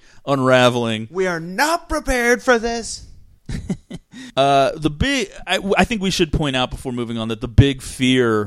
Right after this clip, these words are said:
Speaker 1: with Limbo is beyond even just the insane amount of time that you have to spend there mentally, is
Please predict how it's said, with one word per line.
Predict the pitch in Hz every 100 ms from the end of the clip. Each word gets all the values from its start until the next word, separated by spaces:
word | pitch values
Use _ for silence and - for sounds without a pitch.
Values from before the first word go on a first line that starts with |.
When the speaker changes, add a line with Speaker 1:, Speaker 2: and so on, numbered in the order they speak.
| 110
Speaker 1:
with | 117 104
Limbo | 113 120 113 107 104
is | 90 117 107
beyond | 110 117 135 143 180 165
even | 143 131 120
just | 113 120
the | 113
insane | 101 - - 110 113
amount | 113 107 98
of |
time | - 107 107
that | 98
you |
have | 92
to | 101
spend | - - 104 113
there | 107 92 92 92
mentally, | 101 104 113 104 90 87 90
is | 98 101 95 90